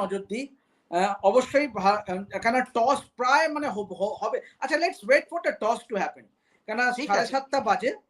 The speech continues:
Speaker 1: let's wait for the toss to happen, তারপরে আর দশ, দশ বারো মিনিট ডিসকাশনটা চালিয়ে রাখবো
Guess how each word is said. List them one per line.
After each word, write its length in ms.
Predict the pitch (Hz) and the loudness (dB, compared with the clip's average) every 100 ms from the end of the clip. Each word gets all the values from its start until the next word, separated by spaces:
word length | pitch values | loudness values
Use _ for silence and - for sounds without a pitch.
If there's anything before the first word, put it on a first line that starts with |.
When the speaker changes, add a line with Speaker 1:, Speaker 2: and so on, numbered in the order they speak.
| - - - | -20 -20 -2
Speaker 1:
let's 200 | 262 302 202 | 0 0 0
wait 140 | 277 - | 0 0
for 80 | 311 302 | -8 -4
the 60 | - | -2
toss 140 | 240 226 294 | -2 -4 0
to 60 | 254 | 2
happen, 200 | 247 294 285 | 2 -2 -2
তারপরে 240 | 254 254 247 | -2 0 -2
আর 60 | 214 208 | -2 -4
দশ, 120 | 202 190 - | -6 -10 -2
দশ 120 | 196 185 | -2 0
বারো 140 | 214 233 | -4 -2
মিনিট 140 | 247 247 - | -6 -8 -8
ডিসকাশনটা 540 | 190 - 208 226 226 214 | -8 -4 -4 -4 -4 0
চালিয়ে 240 | 185 190 208 | 0 2 0
রাখবো 180 | 202 | 0